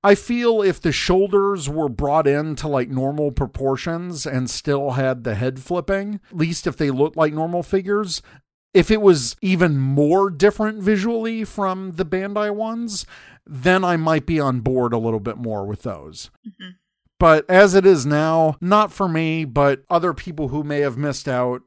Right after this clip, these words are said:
Speaker 1: that's great for them.
Speaker 2: In all honesty, I might pick up the pink one
Speaker 1: Mm-hmm.
Speaker 2: just because, kind of a long story, but when I
Speaker 1: No,
Speaker 2: was a
Speaker 1: go
Speaker 2: kid,
Speaker 1: for
Speaker 2: I
Speaker 1: it.
Speaker 2: had the pink,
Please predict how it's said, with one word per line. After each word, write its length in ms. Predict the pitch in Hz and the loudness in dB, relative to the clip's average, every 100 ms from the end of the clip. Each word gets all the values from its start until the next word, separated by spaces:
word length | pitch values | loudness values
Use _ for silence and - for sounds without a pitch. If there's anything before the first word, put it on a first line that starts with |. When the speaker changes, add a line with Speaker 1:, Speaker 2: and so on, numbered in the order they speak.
| - | -12
Speaker 1:
that's 300 | 160 123 - | -6 -6 -6
great 260 | 131 117 - | -8 -10 -10
for 140 | 117 | -12
them. 320 | 92 76 78 _ - | -12 -14 -20 _ -12
Speaker 2:
In 100 | 220 | -2
all 180 | 240 214 | -2 2
honesty, 500 | 196 190 185 - 175 | 0 0 -4 -4 -2
I 140 | - 180 | 0 0
might 440 | 180 175 180 175 | -2 -4 -4 -4
pick 220 | - 196 208 | -10 -10 -8
up 180 | 202 - | -8 -10
the 80 | 185 | -14
pink 340 | - 190 208 | -8 -6 -4
one 380 | 233 233 233 247 _ _ 175 | -4 -4 -4 -10 _ _ -10
Speaker 1:
Mm-hmm. 240 | 139 139 | -8 -6
Speaker 2:
just 500 | 131 202 202 - - | -4 0 -2 -2 -8
because, 600 | 226 220 - 196 190 185 - - | -8 -6 -2 -2 -2 -6 -10 -6
kind 260 | - 233 | 0 0
of 60 | 214 | 0
a 40 | |
long 300 | 196 185 175 | -2 -2 -2
story, 560 | 180 - 165 165 160 170 _ | -8 -10 -8 -6 -6 -10 _
but 400 | 202 185 175 170 - | -8 -2 0 0 -4
when 180 | 190 185 | -6 0
I 60 | |
Speaker 1:
No, 80 | 180 | 0
Speaker 2:
was 100 | 190 | 0
a 40 | 143 | -2
Speaker 1:
go 40 | |
Speaker 2:
kid, 160 | 190 240 | -2 -2
Speaker 1:
for 40 | |
Speaker 2:
I 40 | 180 | -2
Speaker 1:
it. 40 | |
Speaker 2:
had 200 | 190 185 | -2 -4
the 60 | _ | _
pink, 220 | - 233 | -10 -8